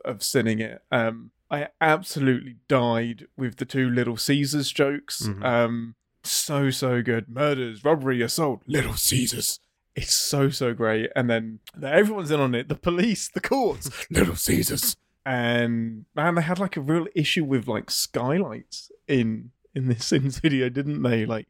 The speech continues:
Speaker 1: I didn't realize how often skylights appear in Batman things, but when I thought back to, like, the animated series, there's a lot of skylight crashing in that as well. Like, Gotham has, for, like, a, a place that is mostly rainy,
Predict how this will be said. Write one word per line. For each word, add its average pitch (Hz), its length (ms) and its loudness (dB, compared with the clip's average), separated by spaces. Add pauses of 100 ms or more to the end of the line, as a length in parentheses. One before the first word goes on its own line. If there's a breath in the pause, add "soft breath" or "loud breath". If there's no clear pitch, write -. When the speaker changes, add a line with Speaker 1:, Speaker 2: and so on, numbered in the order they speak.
(320)
Speaker 1:
I 147 80 6
didn't 156 180 0
realize 151 280 0
how 127 160 -2
often 127 300 -4
skylights 127 500 0
appear 123 320 2
in 113 100 2
Batman 113 560 -2 (220)
things, 107 360 0
but 127 240 0
when 127 140 0
I 127 80 2
thought 147 280 0
back 135 260 -4
to, 123 140 -10
like, 117 180 -8
the 123 140 -2
animated 127 560 0
series, 110 560 -6 (160)
there's 180 180 0
a 180 60 2
lot 185 160 2
of 165 80 -2
skylight 180 540 0
crashing 143 420 0
in 139 140 4
that 165 220 0
as 135 120 -2
well. 165 260 2
Like, 127 200 -6 (340)
Gotham 214 340 0
has, 170 380 0 (300)
for, 175 120 -4
like, 170 280 2
a, 165 220 0
a 190 120 0
place 202 320 0
that 185 100 -2
is 151 140 0
mostly 160 340 2
rainy, 143 520 0